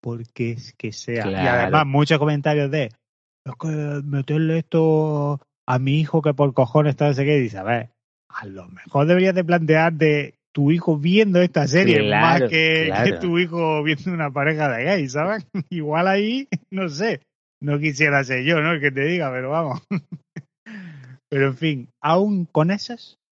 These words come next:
Speaker 1: no ha impedido para que este cuarto capítulo aumente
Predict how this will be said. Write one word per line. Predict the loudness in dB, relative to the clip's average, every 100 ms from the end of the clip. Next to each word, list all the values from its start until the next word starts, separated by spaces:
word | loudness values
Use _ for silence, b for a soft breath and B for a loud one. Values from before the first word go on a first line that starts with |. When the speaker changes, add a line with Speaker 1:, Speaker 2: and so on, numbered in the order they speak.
| _ -12
Speaker 1:
no | -6 0 2
ha | 2
impedido | 0 -2 -2 -2
para | -2 -4
que | -4 -6 -8 _ _
este | -2 -2 -2 -6
cuarto | -2 2 2 2 -4 -8
capítulo | -8 -6 -8 -6 -10 -12 _ -6
aumente | -2 -2 -2 -2 -2 -4 -6